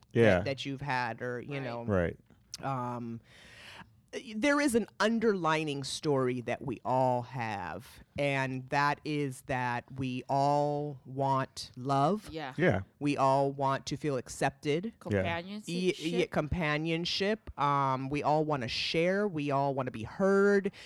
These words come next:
Speaker 1: You know, these underlining things, it doesn't matter where you're from. Um,
Speaker 2: Right.
Speaker 1: but it's only the language barrier, you know,
Speaker 3: Right, right.
Speaker 2: Yeah.
Speaker 1: that, that really, 'cause, 'cause people would sit there and talk to them for hours too, you know, if there wasn't that barrier.
Speaker 3: Right.
Speaker 2: Right.
Speaker 3: So, um,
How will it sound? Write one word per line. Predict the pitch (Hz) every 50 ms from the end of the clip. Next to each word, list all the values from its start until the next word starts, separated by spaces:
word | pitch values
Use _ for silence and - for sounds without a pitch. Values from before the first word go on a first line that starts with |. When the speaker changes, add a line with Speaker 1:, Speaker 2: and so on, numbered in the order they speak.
| - - - -
Speaker 1:
You | - 185
know, | 180 165
these | 156 165 202 220 202 - -
underlining | 175 190 190 175 175 175 160 151 151 147 147 143 139
things, | - 143 143 135
it | 135
doesn't | 139 131 131 127 123
matter | 123 120 117 113 117
where | 117 117 117 120 139 175 175
you're | 151 123 117
from. | - - - - - - - 127 - - -
Um, | 135 127 123 123 123 120 117 117 113
Speaker 2:
Right. | 117 110 104 98 92 90
Speaker 1:
but | - 185 175 -
it's | 185 208 - -
only | 226 220 196
the | 165 147
language | 131 131 135 131 131 131 131 123 117 - 127
barrier, | 120 113 110 113 113 110 113 110 113 123 117 - - -
you | 139 135 127
know, | 123 -
Speaker 3:
Right, | 151 156 151 151 - -
right. | - - - 101
Speaker 2:
Yeah. | 95 - 127 120 120
Speaker 1:
that, | - 120
that | 131 127 117 113
really, | 139 135 127 127 127 127 117 76 - -
'cause, | - 175 170 143 135 147
'cause | - 185 165 143 131 - - 147 143 120 117 - - - - - -
people | - 208 202 190 160 127
would | 131 123 123 120 -
sit | - - 170 151 -
there | 147 135
and | 127 123
talk | - 139 131 131
to | - 147
them | 131 151 226
for | - 139 104
hours | 104 127 139 131 131 135 139 - -
too, | - 247 330 247 - -
you | 135 135 131
know, | 131 139 147 165
if | 151 113 120 127 131 -
there | - 135 131
wasn't | 131 127 127 123 120
that | 117 110 - - 123
barrier. | 127 127 151 170 151 127 113 113 117 117 110 -
Speaker 3:
Right. | - 151 156 151 - - _ -
Speaker 2:
Right. | 98 92 87 85
Speaker 3:
So, | - 262 226 214 208 - -
um, | 190 196 190 185 175 -